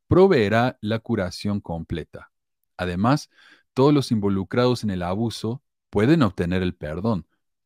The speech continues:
Todos, todos los involucrados en el abuso pueden obtener el perdón, incluyendo, obviamente,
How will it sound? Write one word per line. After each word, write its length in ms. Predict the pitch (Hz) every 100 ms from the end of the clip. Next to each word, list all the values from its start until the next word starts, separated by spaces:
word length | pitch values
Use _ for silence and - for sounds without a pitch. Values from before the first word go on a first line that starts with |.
| _ -
Todos, 800 | 180 180 113 78 - - - _ _ _ _ _ _ _ _
todos 400 | 185 185 127 110
los 180 | 104 -
involucrados 760 | 95 95 92 92 113 110 107
en 100 | 98
el 100 | 90
abuso 560 | 87 90 90 - 92 95 _ _ _ _ -
pueden 300 | 104 113 110
obtener 400 | 90 87 87 87
el 140 | 87
perdón, 500 | 76 76 78 73 69 -
incluyendo, 560 | - 69 71 78 90
obviamente, 640 | 95 110 113 87 - 131